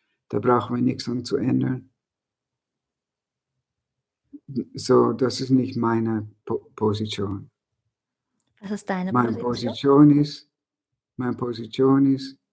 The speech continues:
Speaker 1: er hat uns über-, überdeutlich gemacht,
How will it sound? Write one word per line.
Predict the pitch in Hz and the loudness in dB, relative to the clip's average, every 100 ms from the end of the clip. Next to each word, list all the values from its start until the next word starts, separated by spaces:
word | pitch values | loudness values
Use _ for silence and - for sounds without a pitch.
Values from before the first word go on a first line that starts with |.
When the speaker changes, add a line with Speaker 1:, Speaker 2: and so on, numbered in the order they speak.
| _ _ _ _ _ _ _ _ _ _ - - | _ _ _ _ _ _ _ _ _ _ -20 -8
Speaker 1:
er | 113 120 | -4 -2
hat | 123 | -2
uns | 127 123 110 - - _ _ _ _ - | -2 -4 -6 -12 -16 _ _ _ _ 2
über-, | 143 156 139 123 113 - _ - | 6 6 4 0 -6 -12 _ 2
überdeutlich | 135 127 123 131 131 127 104 - - _ _ _ _ _ | 4 4 2 0 0 -4 -8 -16 -20 _ _ _ _ _
gemacht, | - 120 117 107 - | -4 -4 -4 -8 -20